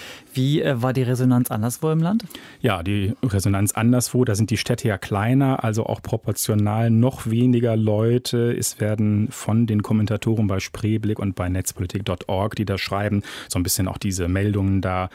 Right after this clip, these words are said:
Speaker 2: mit Fotos posten. Da werden Zahlen genannt, Stuttgart zweihundert bis zweihundertfünfzig, das war immerhin schon mehr, als angemeldet war. Dann hier in Köln zum Beispiel maximal dreihundert, so Würzburg zweihundert, dreihundert, in Frankfurt, dann, äh, fünfhundert bis tausend in München.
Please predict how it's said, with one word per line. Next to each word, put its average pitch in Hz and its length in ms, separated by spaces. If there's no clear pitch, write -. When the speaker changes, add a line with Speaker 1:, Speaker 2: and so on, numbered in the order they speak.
Speaker 2:
mit 110 140
Fotos 107 420
posten. 110 480
Da 98 120
werden 98 240
Zahlen 98 420
genannt, 95 400
Stuttgart - 480
zweihundert 92 480
bis - 140
zweihundertfünfzig, 107 800
das - 160
war 98 80
immerhin 101 260
schon 95 220
mehr, 104 220
als - 140
angemeldet 110 580
war. 104 180
Dann 98 180
hier 101 160
in 101 120
Köln 107 340
zum 104 160
Beispiel 101 380
maximal 95 460
dreihundert, 107 880
so 92 320
Würzburg 101 560
zweihundert, 95 580
dreihundert, 95 460
in - 60
Frankfurt, 95 680
dann, 101 240
äh, 101 120
fünfhundert 117 640
bis - 140
tausend 110 400
in 107 120
München. 131 500